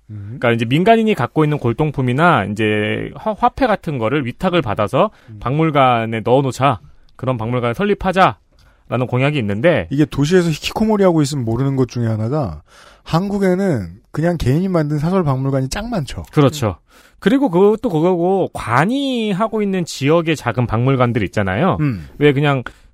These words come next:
Speaker 2: 그 관광 소소하게 다니다 보면 있-,
Speaker 1: 그렇죠.
Speaker 2: 있잖아요.
Speaker 1: 꽤
Speaker 2: 저는
Speaker 1: 있죠.
Speaker 2: 그 들어가서 구경하는 거 되게 좋아하거든요.
Speaker 1: 그러면 공통점이 있어요.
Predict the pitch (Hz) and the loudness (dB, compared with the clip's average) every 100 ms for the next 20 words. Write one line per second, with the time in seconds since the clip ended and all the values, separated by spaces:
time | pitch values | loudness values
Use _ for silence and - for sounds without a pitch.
0 | _ 156 143 170 208 190 175 240 262 247 | _ -2 0 0 0 -2 -2 0 2 2
1 | 175 135 165 156 147 110 - 170 196 147 | 2 0 0 -2 -4 -6 -2 0 0 -2
2 | - 143 107 107 175 139 185 92 - - | -2 -2 -2 -2 -2 0 -2 -4 -12 -8
3 | 214 175 170 156 175 180 143 135 151 139 | -6 -4 -6 -2 0 0 0 -2 -2 -2
4 | 110 110 117 139 120 90 117 202 - _ | -4 -4 0 0 0 -4 -6 -8 -16 _
5 | 156 160 170 127 139 180 165 127 95 - | 0 4 2 2 0 0 0 -2 -2 -8
6 | 82 | -14